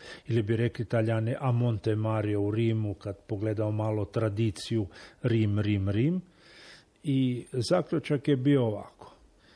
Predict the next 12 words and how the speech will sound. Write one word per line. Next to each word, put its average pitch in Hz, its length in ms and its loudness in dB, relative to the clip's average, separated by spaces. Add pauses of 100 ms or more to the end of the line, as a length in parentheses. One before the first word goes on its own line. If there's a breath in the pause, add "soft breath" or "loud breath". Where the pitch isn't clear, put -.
(300 soft breath)
Francuzi 139 420 0
su 147 200 0
tada 147 300 2
već 131 380 2 (200)
imali 127 460 4
hrpu 170 420 0
pokušaja 127 1080 0 (180)
ujedinjavanja 120 1200 0
jedinica 113 840 2
za 104 200 -2
dužinu, 113 760 0
težinu 117 680 0